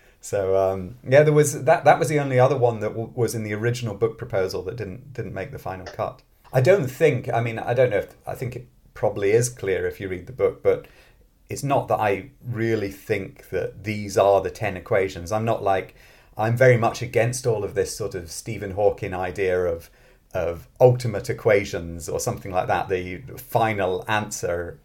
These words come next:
embodied in some, some sort of numerical formula. I just don't believe in that. And so I can't really claim that my ten equations are the only ones for all time. There's certainly other interesting equations out there.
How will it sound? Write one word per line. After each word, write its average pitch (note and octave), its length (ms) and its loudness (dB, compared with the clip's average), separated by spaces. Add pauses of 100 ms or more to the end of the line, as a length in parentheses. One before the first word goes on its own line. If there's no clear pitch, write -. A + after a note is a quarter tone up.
embodied G#2 1120 0
in F2+ 160 -4
some, F2+ 300 -6 (360)
some G#2 200 -2
sort G2 260 -2
of F2 280 -6 (120)
numerical G2 640 -4
formula. F#2+ 560 2 (300)
I - 100 -8
just A#2+ 200 -4
don't F#2 180 4
believe A2 320 -2
in F2+ 120 -6
that. F2 240 -6
And G#2 160 -8
so G2+ 140 4
I G2+ 80 4
can't A2+ 280 2
really G2 160 0
claim G2 320 0
that F2+ 100 -8
my G2 160 0
ten F#2+ 220 -6
equations F#2 580 -2
are F#2 300 0
the F#2+ 220 -10
only G#2+ 280 -2
ones F#2+ 320 -4
for G2 200 0
all F#2+ 160 2
time. F#2 480 -4 (500)
There's G2+ 140 -8
certainly G#2 360 4
other G#2+ 240 2
interesting F#2+ 480 -2
equations F2+ 480 -2
out F#2 220 -6
there. F2 240 -4